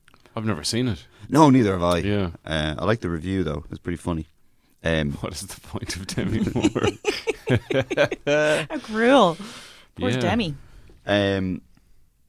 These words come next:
Speaker 2: this is a great one. I like this. Uh, "Everything I wanted, wished it was longer, wished it cracked down on this particular type of sin a little bit harder. But then again, this is a children's book, so, uh, I love it. Five stars."
Speaker 1: Huh?
Speaker 2: There's absolutely no way you're gonna get this one.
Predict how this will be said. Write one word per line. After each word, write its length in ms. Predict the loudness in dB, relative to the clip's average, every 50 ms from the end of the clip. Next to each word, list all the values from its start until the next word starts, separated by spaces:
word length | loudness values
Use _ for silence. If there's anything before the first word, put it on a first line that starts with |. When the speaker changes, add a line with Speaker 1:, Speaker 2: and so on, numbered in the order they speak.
| _ _ _ _ -2
Speaker 2:
this 180 | 0 0 0 0
is 80 | -2 0
a 20 |
great 180 | 4 4 4 4
one. 160 | 4 0 -2 -2
I 80 | 2 2
like 160 | 2 2 2
this. 240 | -2 -4 -4 -8 -4 2
Uh, 200 | 4 4 4 4 2 _
"Everything 380 | 4 6 6 6 4 4 6 6
I 60 | 6 8
wanted, 480 | 8 8 8 6 6 4 2 0 -2 -6 -12 2
wished 300 | 6 6 6 6 6 4
it 80 | 4 6
was 120 | 6 6 6
longer, 420 | 6 8 8 8 6 6 4 6
wished 300 | 6 6 4 6 4 0
it 100 | -2 -2
cracked 320 | 0 0 0 0 0 2
down 260 | 2 4 4 4 4 4
on 120 | 4 4
this 180 | 2 2 0 0
particular 540 | -2 -4 0 0 -2 0 2 4 4 4
type 260 | 4 4 2 2 2 2
of 100 | 0 0
sin 440 | -2 0 2 2 4 4 2 2 2
a 80 | 2
little 260 | 4 4 4 4 4 4
bit 160 | 4 2 4
harder. 420 | 4 4 4 4 4 4 0 0 0
But 100 | 2 4
then 120 | 6 6 8
again, 300 | 8 6 6 6 6 4
this 180 | 2 2 2
is 120 | 0 0 0
a 60 | 0
children's 400 | 2 4 4 4 4 2 0 0
book, 240 | 0 -2 -2 -2 -2
so, 360 | -4 0 0 2 2 0 -2 -4 -6 -4
uh, 300 | -2 -2 0 0 -2 -4 -4 2
I 100 | 4 8
love 220 | 8 10 8 8 6
it. 80 | 4 0
Five 340 | 0 4 6 6 6 6
stars." 640 | 4 6 8 8 10 10 8 6 2 -2 -6 -12 -14 _ _ _ _ _ -12 -6
Speaker 1:
Huh? 220 | -2 -2 -2 -2 -4 -6 -6 -4
Speaker 2:
There's 120 | -4 -4 0 2
absolutely 500 | 2 2 2 2 4 4 4 6 6 6
no 160 | 6 8 8
way 120 | 8 8 6
you're 160 | 6 4 2
gonna 160 | 2 0 2
get 180 | 2 2 0 0
this 180 | -2 -6 -6 -6
one. 200 | -8 -8 -8